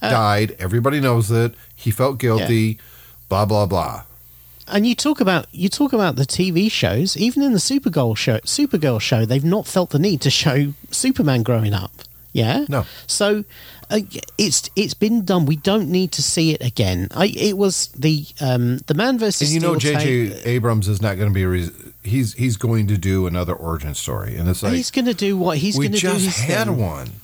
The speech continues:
Speaker 1: Yeah, exactly. Uh, you know, the, the Man of Steel take was interesting. It was a bigger twist than we'd had before, where we got to see more of, um, uh, Krypton before, before the explosion, and, and,
Speaker 2: And it was
Speaker 1: and
Speaker 2: interesting.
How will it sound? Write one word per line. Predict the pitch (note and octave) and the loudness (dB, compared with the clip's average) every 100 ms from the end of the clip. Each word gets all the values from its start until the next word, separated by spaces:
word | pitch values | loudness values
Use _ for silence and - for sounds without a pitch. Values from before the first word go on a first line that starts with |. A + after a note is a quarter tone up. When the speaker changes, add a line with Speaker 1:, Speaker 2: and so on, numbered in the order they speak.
| - | -6
Speaker 1:
Yeah, | G#2+ G2 F2+ G#2 | -4 -2 -4 -4
exactly. | - B2+ F3 E3+ - G#2 A2 | -2 0 0 0 0 0 0
Uh, | A3+ | 0
you | A#3+ D4 | 0 2
know, | C#4+ | 0
the, | A3 D#3+ | 0 -2
the | D#3 F3 | 0 0
Man | G3 B3 | 2 2
of | B3+ | 0
Steel | - G3+ F3+ | 0 0 -2
take | - D3+ - | 0 0 0
was | D3 C#3+ - | 0 -2 0
interesting. | D#3+ D3+ - B2 - A2 | 0 0 2 0 2 2
It | A#2 | 2
was | C#3+ | 0
a | B2+ | 0
bigger | E3+ F3+ | 0 0
twist | - - C3+ - | 0 0 -2 0
than | A#2 | -2
we'd | A2 A2 | 0 0
had | G#2 | -2
before, | G#2 - A2 | -4 -2 0
where | G#2+ G#2 | 0 -2
we | A2 | -2
got | D3+ - | -2 -2
to | |
see | - C#3 B2 - - - - - | -2 0 -2 -4 -12 -16 -18 -6
more | C#3 D#3+ E3 | 0 2 2
of, | D#3 C#3 - D3 | 2 -2 -6 0
um, | C3+ B2+ B2 A#2+ A#2 - | 2 2 2 0 -2 -4
uh, | C#3 | -4
Krypton | - E3+ - - A#2+ A2+ | -2 -4 -2 -2 -2 -2
before, | A2+ - A#2+ A#2 A2 | -4 0 2 2 0
before | C3 - C#3+ | -2 0 0
the | A#2+ | 0
explosion, | G#2+ - - G#2+ G#2 G2+ G2 G2 | -4 -6 -6 -4 -4 -2 -2 -2
and, | G2+ G#2 - | -2 -2 -2
and, | A2+ | 0
Speaker 2:
And | D3 | 0
it | D3 | 0
was | C3 | 0
Speaker 1:
and | C#3 | 0
Speaker 2:
interesting. | G#2+ B2+ - D#2+ | 0 -2 -2 -4